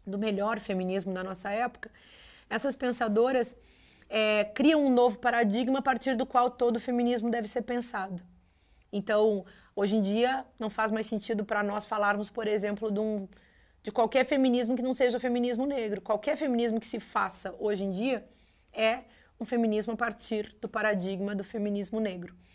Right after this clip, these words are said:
Então, esse é o, é o divisor, o novo divisor de águas, é a nova questão, é, que precisa ser colocada.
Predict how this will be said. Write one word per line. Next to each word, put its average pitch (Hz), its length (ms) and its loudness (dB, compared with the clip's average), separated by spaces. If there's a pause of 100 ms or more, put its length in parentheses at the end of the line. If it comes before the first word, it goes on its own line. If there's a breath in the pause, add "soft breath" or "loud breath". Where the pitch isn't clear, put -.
(400 soft breath)
Então, 202 300 -6
esse 240 320 4
é 247 60 4
o, 226 100 -2 (400 loud breath)
é 208 80 2
o 202 220 2
divisor, 214 520 2
o 233 100 4
novo 262 440 6
divisor 220 480 0
de 214 160 0
águas, 180 400 0
é 190 80 -2
a 196 80 2
nova 226 480 2
questão, 202 540 -4 (480 soft breath)
é, 180 560 -2
que - 100 -6
precisa 208 300 -6
ser 208 160 -6
colocada. 226 520 -4